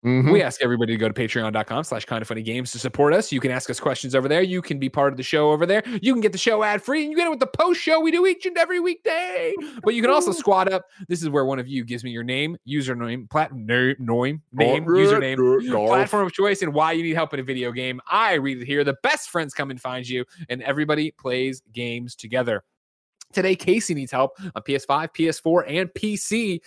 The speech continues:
Speaker 2: Uh, the username here is for Final Fantasy fourteen. Arox Lunar Shroud. A R O X space L U N A R S H R O U D. Looking for some best
Speaker 1: Cool.
Speaker 2: friends to do dungeons, raids, and trials with in Final Fantasy fourteen.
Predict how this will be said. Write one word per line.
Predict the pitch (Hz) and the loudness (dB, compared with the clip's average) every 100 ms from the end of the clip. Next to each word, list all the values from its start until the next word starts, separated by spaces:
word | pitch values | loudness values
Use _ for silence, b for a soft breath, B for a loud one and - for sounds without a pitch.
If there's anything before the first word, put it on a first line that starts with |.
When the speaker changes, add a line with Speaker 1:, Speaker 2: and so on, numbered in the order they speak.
| B 214 B | B -8 B
Speaker 2:
Uh, | 143 | 0
the | 139 | 0
username | 151 202 214 233 220 180 | -2 -2 -2 -2 -2 0
here | 190 190 160 | 2 4 4
is | 127 | 2
for | - 131 | -2 -2
Final | - 143 180 | -2 -2 -2
Fantasy | 170 165 156 | 0 -2 -2
fourteen. | 156 156 147 - 143 107 98 B 147 B - | -6 -4 -4 -4 -8 -8 -10 B -20 B -4
Arox | 143 226 220 214 247 - - _ - | 0 2 4 2 -2 -8 -12 _ -14
Lunar | 107 139 147 101 | -2 0 2 0
Shroud. | - 107 95 92 82 85 98 b b | -4 -6 -6 -6 -8 -14 -20 b b
A | 131 156 | -2 2
R | 147 156 | 4 4
O | 147 151 | 4 4
X | 151 - | 2 -2
space | - - 147 185 - _ _ | -6 -2 -2 -2 -8 _ _
L | 113 143 | -4 -2
U | 151 131 170 | -2 -2 -2
N | - 143 165 | 0 -2 -2
A | 117 147 165 120 | -2 0 0 0
R | 127 151 - | 0 0 -2
S | 151 - - | -8 -8 -8
H | 139 156 - - | -4 -4 -8 -4
R | 123 143 139 | 0 0 0
O | 135 151 | 2 2
U | 151 151 160 | 0 -4 -4
D. | 123 160 143 101 _ b b b | 2 2 2 -2 _ b b b
Looking | 131 139 | -6 -6
for | |
some | 127 123 | -6 -6
best | 107 135 | -2 -2
Speaker 1:
Cool. | 87 | 0
Speaker 2:
friends | 143 156 | -2 -2
to | 127 | -4
do | 113 | -4
dungeons, | 107 135 143 165 | -2 -2 -2 -2
raids, | 113 127 151 | 0 0 0
and | 135 | -4
trials | - 147 156 120 | -2 0 0 -2
with | 120 139 123 | -2 -4 -6
in | |
Final | 110 131 147 | -8 -6 -4
Fantasy | 147 143 139 | -4 -6 -8
fourteen. | - 160 - 175 117 | -6 -6 -2 -4 -4